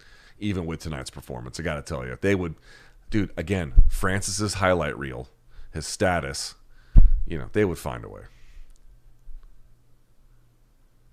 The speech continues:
"Even if John is declining, I think this fight shows he has a better chance than I thought." I would agree.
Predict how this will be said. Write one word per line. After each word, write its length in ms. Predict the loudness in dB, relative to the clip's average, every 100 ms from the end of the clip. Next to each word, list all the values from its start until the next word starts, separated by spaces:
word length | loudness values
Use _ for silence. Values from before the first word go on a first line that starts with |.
| _ _ _ -20 _ -20 -20 -20 -20 -20 -10
"Even 240 | 0 2 2
if 120 | 0
John 340 | 2 4 4
is 100 | 2 0
declining, 520 | -4 0 2 2 0
I 80 | -4
think 160 | -6
this 140 | -6 0
fight 180 | 0
shows 240 | 2 -2 -2
he 60 |
has 120 | -4 -4
a 60 |
better 240 | -4 -4 -4
chance 380 | -6 -6 -6
than 100 | -8
I 80 | -10
thought." 320 | -8 -6 -6 -2
I 120 | 0
would 100 | 2
agree. 300 | 0 -2